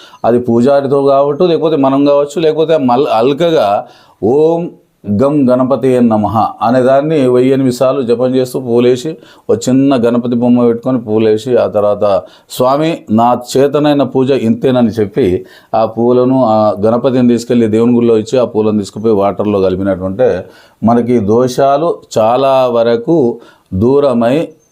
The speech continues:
ఒక కన్న తల్లిగా మనల్ని కాపాడే అవకాశం ఉంది. అలా చేయలేని పక్షంలో కూడా స్త్రీలు వంట చేసేటప్పుడు స్నానం చేసి వంటను ఏర్పాటు చేసుకొని,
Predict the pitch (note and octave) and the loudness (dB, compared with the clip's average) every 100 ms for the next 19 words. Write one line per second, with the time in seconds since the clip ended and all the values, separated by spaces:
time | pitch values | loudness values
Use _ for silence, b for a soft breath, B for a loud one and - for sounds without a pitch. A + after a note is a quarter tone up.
0 | - G#2 A#2+ B2+ C#3 F3+ F3+ - D3+ D3+ | -6 -4 -2 -2 0 0 0 0 0 0
1 | D3+ D#3 D#3 C#3 C3+ B2 A#2 A#2 - B2 | 2 2 0 0 0 0 0 -2 0 0
2 | A#2 G2+ G2 A2 A2+ B2 B2+ C#3 F3+ A3+ | 2 0 0 -2 -2 -2 -2 0 0 -2
3 | B B B B - B2+ D#3+ F3+ F3+ F3+ | B B B B -4 0 2 2 0 0
4 | F3 F3 F3 D3+ D3+ D3+ D#3 D3+ C#3+ C#3+ | 2 2 0 0 -2 -2 0 2 2 2
5 | D3 G#2 A2 - B B - - C3 D3+ | 2 0 -2 -8 B B -20 -6 0 2
6 | E3+ B2+ F#2 - G2+ B2 C#3 D3+ D3 C#3+ | 2 0 -2 -6 -2 0 0 0 0 0
7 | C3+ C3 C#3+ C#3+ B2+ A#2+ C#3 C#3 C3 C3 | -2 -2 -2 -2 0 0 2 0 0 0
8 | C#3 A2 B2 B2+ A2+ G#2 A2 G#2 G#2 A2 | 0 0 0 0 0 -2 -4 0 0 0
9 | B2 G#2+ G#2+ - A2+ B2+ | -2 0 -2 -2 -2 -2